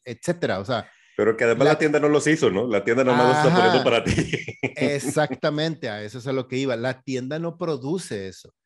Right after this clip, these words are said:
Speaker 2: Mm.
Speaker 1: Y si tú, como tienda de conveniencia, dices, "No, no, es que voy a poner estándares de calidad y voy a subir, entonces lo que voy a vender solamente va a ser gourmet",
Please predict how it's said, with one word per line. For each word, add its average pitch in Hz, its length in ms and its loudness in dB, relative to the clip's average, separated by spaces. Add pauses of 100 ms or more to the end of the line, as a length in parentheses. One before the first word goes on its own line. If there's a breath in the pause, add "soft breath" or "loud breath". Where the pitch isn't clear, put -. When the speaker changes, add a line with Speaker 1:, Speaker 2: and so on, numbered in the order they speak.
(220)
Speaker 2:
Mm. 98 340 -6
Speaker 1:
Y 131 220 -4
si 127 220 -4
tú, 196 540 2
como 123 300 -2
tienda 151 320 -2
de 180 140 -2
conveniencia, 123 1000 -6 (500)
dices, 131 500 -2
"No, 131 240 0
no, 143 340 0
es 110 160 -12
que 143 120 -4
voy 123 140 0
a 143 100 0
poner 127 220 -2
estándares 139 480 -6
de 123 120 -12
calidad 113 600 -2
y 117 120 -8
voy 113 180 -2
a 131 80 0
subir, 127 480 -6
entonces 123 240 -8
lo 139 140 -4
que 135 100 -6
voy 113 160 -2
a 135 60 0
vender 127 320 -4
solamente 135 500 -6
va 139 80 -2
a 135 40 -6
ser 139 200 -4
gourmet", 131 520 -4